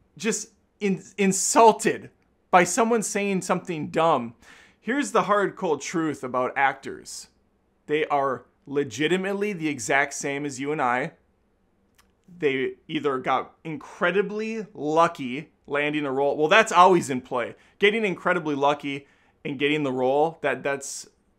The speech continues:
it, it's a needle in a haystack situation. Unless you know someone in the industry,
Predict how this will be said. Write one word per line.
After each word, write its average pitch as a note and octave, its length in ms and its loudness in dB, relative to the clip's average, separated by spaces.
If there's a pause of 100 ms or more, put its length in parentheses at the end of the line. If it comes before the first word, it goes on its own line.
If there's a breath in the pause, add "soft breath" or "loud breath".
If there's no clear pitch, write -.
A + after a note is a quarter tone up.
(140)
it, B2+ 680 -12
it's C#3 260 -8
a F#3 60 -2
needle E3 260 2
in C#3+ 60 2
a C#3 60 -2
haystack C#3+ 540 -2
situation. C#3 800 -6 (280 loud breath)
Unless D#3+ 540 0
you F3+ 220 -2
know G#3+ 300 6
someone F#3 400 0
in E3+ 80 -4
the E3 100 0
industry, D#3 680 -2